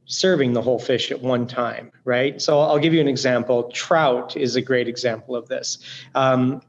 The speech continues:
you know, we work with McFarland Springs Trout, which is a, a very sustainable, uh, uh, fish farming operation up in Shasta County. And the trout comes in, and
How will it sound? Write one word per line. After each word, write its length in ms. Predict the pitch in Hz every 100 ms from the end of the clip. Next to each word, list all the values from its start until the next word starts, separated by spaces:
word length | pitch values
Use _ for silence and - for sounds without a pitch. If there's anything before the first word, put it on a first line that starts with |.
| _
you 120 | 147
know, 80 | 135
we 120 | 139
work 240 | 135 139 139
with 160 | 127
McFarland 540 | 127 127 139 139 139 131
Springs 380 | - 143 143
Trout, 360 | - 117 113 156
which 220 | 131 123
is 200 | 123 113
a, 220 | 123 113 117
a 140 | 123
very 200 | 120 120
sustainable, 920 | - - 139 123 123 120 117 117 117 - - -
uh, 500 | 120 117 117 120 117 -
uh, 320 | 131 117 113 117 - - - 120 -
fish 380 | - 156 151
farming 340 | - 131 127 120
operation 540 | 120 135 120 117 123
up 120 | 120
in 120 | 131 127
Shasta 400 | 127 120 - 143
County. 420 | 120 110 127 - _ _ _ _ _ _ _ - - - - - -
And 460 | 160 165 165 160 - - - - _ -
the 180 | 160 160
trout 340 | 185 190 190
comes 280 | 196 185 147
in, 280 | 131 170 - _ _ _ - - - -
and 460 | 143 139 135 135